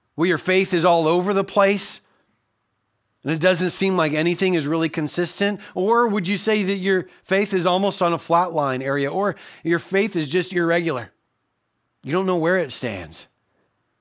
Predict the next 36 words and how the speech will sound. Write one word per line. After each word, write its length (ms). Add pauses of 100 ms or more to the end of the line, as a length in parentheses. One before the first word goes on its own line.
(500)
So 140
my 120
prayer 520 (480)
today 440
is 260
at 140
the 260
end 240
of 100
this 240
message 500
that 220
we're 140
gonna 140
be 60
able 120
to 100
take 120
an 120
honest 440
look 200
at 60
our 120
lives. 500 (1500)
And 100
where 80
we 140
stand 260
with 140
Christ, 540 (840)
where 140
we 100
stand 320
with 100
our 120
faith. 480